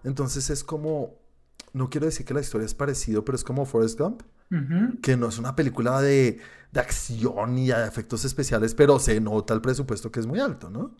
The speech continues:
Speaker 2: Sí.
Speaker 1: Porque cuenta una historia a lo largo de muchas épocas de, de, de la historia americana. En este caso es de la vida de él,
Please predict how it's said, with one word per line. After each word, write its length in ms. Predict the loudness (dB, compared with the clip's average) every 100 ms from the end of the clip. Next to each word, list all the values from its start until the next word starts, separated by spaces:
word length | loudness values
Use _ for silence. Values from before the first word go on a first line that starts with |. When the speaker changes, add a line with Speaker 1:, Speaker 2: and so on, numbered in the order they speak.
| -20 -12
Speaker 2:
Sí. 340 | -8 -6 -4
Speaker 1:
Porque 260 | -2 -2 -4
cuenta 280 | -4 -4
una 140 | -2 -2
historia 320 | -2 -2 -2
a 40 |
lo 140 | -2 -2
largo 320 | -4 -2 0
de 140 | 0
muchas 480 | -2 -6 -6 -6 -4
épocas 420 | -4 -4 -6 -4
de, 280 | -2 0 -2
de, 320 | -4 -6 -6
de 240 | -6 -10 -8
la 100 | -6
historia 300 | -6 -6 -8
americana. 480 | -6 -6 -6 -6 -10 -8 0
En 120 | 2
este 180 | 2 0
caso 220 | 0 0
es 60 | 0
de 100 | 0
la 120 | 2
vida 280 | 2 2 4
de 240 | 6 6
él, 200 | 4